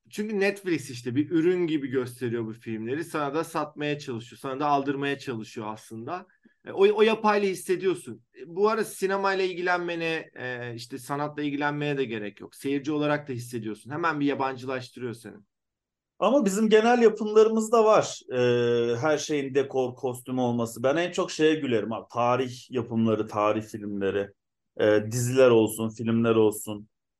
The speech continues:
Speaker 2: Yani o tarih dokusunu çok hissettirmezler.
Speaker 1: Hissettirmez ama o biraz daha zordur. Onu anlayabilirim. Mesela ona daha az yargılayıcı bakarım ama burada... Hani günümüze ait. E, bu arada dekor da yapabilirsin.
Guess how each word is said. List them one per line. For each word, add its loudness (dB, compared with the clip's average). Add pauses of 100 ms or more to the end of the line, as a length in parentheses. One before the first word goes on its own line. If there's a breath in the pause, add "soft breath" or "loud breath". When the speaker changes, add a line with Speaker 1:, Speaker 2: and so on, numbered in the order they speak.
Speaker 2:
Yani 2
o 2
tarih 2
dokusunu -4
çok -4
hissettirmezler. 2
Speaker 1:
Hissettirmez -4
ama 0
o -2
biraz 4
daha 2
zordur. 0
Onu -6
anlayabilirim. -2
Mesela -6
ona -4
daha 0
az 0
yargılayıcı -4
bakarım -10
ama -6
burada... -2 (280)
Hani -4
günümüze 2
ait. 0 (540)
E, -8
bu 4
arada 0
dekor 4
da -2
yapabilirsin. -2